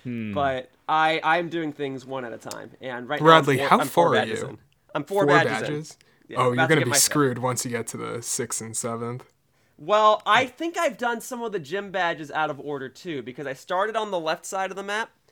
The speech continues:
Speaker 3: Yes,
Speaker 2: And now,
Speaker 3: and it
Speaker 2: and now I'm
Speaker 3: transitions to the right, yes.
Speaker 2: Yeah, so now I'm kind of in the northern part, and there's, like, two gyms right next to each other. And I intentionally went for the one that was further back. So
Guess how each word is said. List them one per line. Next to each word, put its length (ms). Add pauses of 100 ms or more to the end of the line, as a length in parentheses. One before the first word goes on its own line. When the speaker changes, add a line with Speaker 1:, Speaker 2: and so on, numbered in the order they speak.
(180)
Speaker 3:
Yes, 400
Speaker 2:
And 0
now, 120
Speaker 3:
and 60
it 80
Speaker 2:
and 60
now 200
I'm 100
Speaker 3:
transitions 280
to 80
the 100
right, 440
yes. 500
Speaker 2:
Yeah, 140
so 160
now 200
I'm 80
kind 240
of 80
in 100
the 60
northern 480
part, 380
and 120
there's, 160
like, 180
two 240
gyms 500
right 180
next 260
to 60
each 160
other. 340 (280)
And 100
I 120
intentionally 760
went 260
for 120
the 100
one 500 (260)
that 180
was 140
further 380
back. 460 (380)
So 640